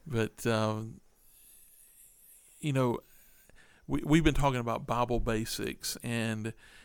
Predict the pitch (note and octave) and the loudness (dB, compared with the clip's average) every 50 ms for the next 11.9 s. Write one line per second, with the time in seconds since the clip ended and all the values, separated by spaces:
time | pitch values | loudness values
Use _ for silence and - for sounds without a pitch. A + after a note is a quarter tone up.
0 | - - - A#2+ A2+ - - - C3+ C3 C3 B2 A#2+ - A2+ A#2 A2+ A2+ A2+ C3 | -12 -6 -4 -4 -4 -2 -2 2 2 2 2 2 0 -2 -2 -2 -2 -2 -4 -6
1 | - - - - _ - - - - - _ _ - - - - - - C#3+ C3+ | -8 -16 -20 -20 _ -20 -20 -20 -20 -20 _ _ -20 -20 -20 -12 -6 -4 -4 -4
2 | - C3 - - - A#2 A2+ A2 A2 A2 A2 A2+ - - A#2 - - - - - | -4 -4 -4 -2 -2 -2 -2 -2 -2 -4 -4 -6 -6 -6 -6 -6 -2 -2 0 0
3 | C3 B2+ C#3+ C#3+ D3+ D3+ D#3 C#3+ - - - D3+ D#3+ D#3+ D3+ C3+ A#2 - - C3+ | 0 0 0 2 0 0 2 0 -2 -2 -2 -2 -2 -2 -2 -4 -6 -4 -2 -2
4 | A#2+ - - B2 B2+ C3+ D3 C#3 A2 G2+ A2 G2+ G2+ G#2+ - F#2+ G#2 A2+ A#2+ - | -2 0 0 -2 0 0 0 -2 -2 -2 -4 -4 -4 -4 -6 -6 -6 -8 -10 -12
5 | - - - _ _ _ - - - - - _ _ _ _ _ _ _ _ - | -14 -20 -20 _ _ _ -20 -20 -20 -20 -20 _ _ _ _ _ _ _ _ -20
6 | - - _ - - - - A#2+ A#2 B2+ C#3 C3+ D3 D3+ D3+ D3+ C#3 - - C3+ | -20 -20 _ -20 -20 -18 -10 -4 0 0 2 2 0 0 -2 -2 -4 -2 -2 -2
7 | B2+ C3+ C#3+ C#3 C3+ C3+ - C#3+ C3 B2+ B2+ C3 - D3+ C3+ B2 A2 A2 A2 G#2+ | -2 0 0 -2 -2 -2 -2 -2 0 0 -2 -4 -6 -8 -6 -6 -6 -6 -6 -6
8 | G#2+ B2 C3+ C#3 C3 - _ _ - - - - - - - - - C#3+ C3+ A#2+ | -8 -8 -10 -10 -12 -14 _ _ -20 -20 -20 -20 -20 -20 -20 -14 -10 -6 -4 -2
9 | A2+ A#2+ - - C#3 C3 - - D3 B2 C3 C#3+ D#3+ D3+ D3+ D3 D3+ D3 D3 C#3+ | -2 -4 -2 -2 -2 -2 0 0 2 2 2 2 4 4 4 4 4 0 -2 -2
10 | C#3+ C3 - - - C3+ A#2+ A2+ G#2 G#2+ A#2 A#2+ - - G2 F#2 - - - - | -2 -4 -4 -6 -6 -4 -4 -4 -4 -6 -8 -8 -8 -8 -8 -8 -10 -12 -12 -8
11 | - B2 A2+ A#2 A#2 A2+ A2+ A2+ A2+ A#2+ - - - - - - - | -4 -4 -4 -2 -4 -4 -4 -4 -4 -6 -6 -6 -10 -10 -10 -10 -14